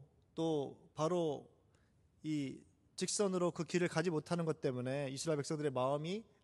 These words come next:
상하였다라고 오늘 본문은 기록하고 있습니다. 사십 년간의 광야길을 방황해왔던 이스라엘 백성들,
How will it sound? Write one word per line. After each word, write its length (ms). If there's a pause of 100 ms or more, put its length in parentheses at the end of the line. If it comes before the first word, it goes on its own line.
상하였다라고 1040
오늘 160
본문은 320
기록하고 320
있습니다. 460 (2750)
사십 300
년간의 380
광야길을 540
방황해왔던 680
이스라엘 340
백성들, 580